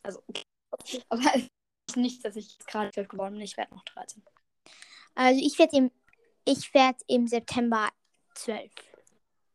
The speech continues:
Speaker 1: Welcher Tag?
Speaker 2: Äh, zwanzigster.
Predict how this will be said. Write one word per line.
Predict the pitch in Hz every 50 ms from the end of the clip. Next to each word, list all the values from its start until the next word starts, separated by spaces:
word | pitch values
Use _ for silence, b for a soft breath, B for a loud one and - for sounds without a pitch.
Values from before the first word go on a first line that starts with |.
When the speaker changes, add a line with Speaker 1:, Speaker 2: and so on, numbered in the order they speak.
| _ _ _ _ _ _ _ _ _ _ _ _ _ _ _ _ _ - -
Speaker 1:
Welcher | 220 226 226 - 247 226
Tag? | - 226 240 277 - _ _ _ _ _ _ _ _ _ _ _
Speaker 2:
Äh, | - 254 262 254 247
zwanzigster. | - - 254 254 254 - 254 - - - 208